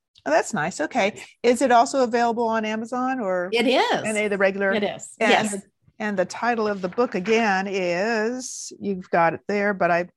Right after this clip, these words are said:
Speaker 2: No,
Speaker 1: you,
Speaker 2: no,
Speaker 1: you
Speaker 2: it's
Speaker 1: got it.
Speaker 2: okay. <laughs>
Speaker 1: Yeah. <laughs>
Speaker 2: Okay. So spiritual nurturing for intuitive children.
Speaker 1: Training parents to embrace and enhance their psychic child's abilities,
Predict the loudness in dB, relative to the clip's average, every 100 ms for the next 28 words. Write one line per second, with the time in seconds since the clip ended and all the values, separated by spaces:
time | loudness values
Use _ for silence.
0 | _ 0 4 6 6 6 2 2 4 4
1 | 2 0 2 4 4 2 4 6 4 2
2 | -6 -12 -6 2 4 6 4 2 2 0
3 | 2 2 4 2 2 2 4 4 2 2
4 | 2 2 0 2 2 2 2 2 4 4
5 | 0 0 0 0 -2 -4 -8 -14 _ _
6 | _ _ _ -18 -6 0 0 0 0 0
7 | 0 -4 -6 -4 0 2 0 -2 -4 -4
8 | -4 -4 -2 -4 -4 -2 -2 -2 0 2
9 | 2 0 -6 _ -2 0 0 -2 -6 -4
10 | -4 -6 -8 -14